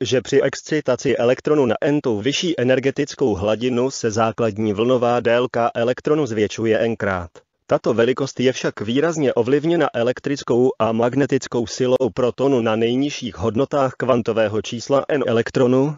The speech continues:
jak je dokumentováno velikostí vlnových délek fotonů z tabulky a databáze spekter. Můžeme vyslovit hypotézu, že při konstantním přírůstku obvodu elektronu dochází ke konstantnímu zvýšení počtu podstruktur v obvodu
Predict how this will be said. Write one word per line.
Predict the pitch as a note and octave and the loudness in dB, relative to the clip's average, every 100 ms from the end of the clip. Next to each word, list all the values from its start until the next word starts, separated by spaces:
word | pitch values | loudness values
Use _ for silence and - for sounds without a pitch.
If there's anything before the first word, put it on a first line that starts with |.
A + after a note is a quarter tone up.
| - | 0
jak | B2 C#3+ | 0 2
je | C3 | 0
dokumentováno | A#2 A2 B2+ B2 B2 C3 B2+ A#2+ A#2 G2 | 0 0 2 2 0 -2 0 2 0 0
velikostí | G#2+ A#2+ C3 - F#3+ | 0 0 -4 -6 -4
vlnových | C3 B2 B2 G#2+ - | 0 0 0 -2 -6
délek | A2+ C3 B2+ - | 0 2 0 -2
fotonů | - C3 D3 D3 C#3+ | -4 -2 0 0 -2
z | - | 0
tabulky | B2+ A#2+ C#3 - D3 D3 | 0 2 0 0 0 0
a | A#2+ | 0
databáze | A2+ A#2+ B2 D3 C#3+ C3+ C#3 C#3 | 0 0 2 2 2 2 2 2
spekter. | - - - - F2+ E2+ - _ - | -2 -6 -6 -4 -6 -6 -12 _ -2
Můžeme | A#2+ B2+ D#3 E3+ | 2 4 4 2
vyslovit | C3+ C3 D#3+ D#3 B2+ | 2 0 2 2 0
hypotézu, | G2+ G#2+ C3 C#3 C#3 C#3+ D#3 D3+ C3 | -4 -2 0 0 0 2 0 0 -2
že | C3 A#2 | -2 -2
při | C3 | -4
konstantním | A#2+ A#2+ - C#3+ C#3 - C#3+ A#2 | -2 -4 0 0 0 -2 -2 0
přírůstku | - C3 B2+ C3 - C#3+ | 0 0 0 -4 -4 -2
obvodu | B2+ A2+ A#2 B2 A#2 | 0 0 0 0 2
elektronu | A#2 B2 - D3 C#3+ | 2 0 2 2 2
dochází | C#3 A2+ C3 C#3 C#3 A#2 | 0 0 0 0 -2 -4
ke | A2 | -2
konstantnímu | - B2 - C#3+ D3+ - D#3 C#3 A2+ | 0 -2 0 -2 -2 -4 -2 -2 -4
zvýšení | G2 C3 D#3+ D3 A2 | -6 -8 -4 -4 -4
počtu | C3 A#2+ - A#2 | -6 -8 -6 -2
podstruktur | A#2+ - - - - - | -2 -2 -2 -2 -2 -6
v | - | -2
obvodu | A#2 G2+ A2+ A2+ | -2 0 2 2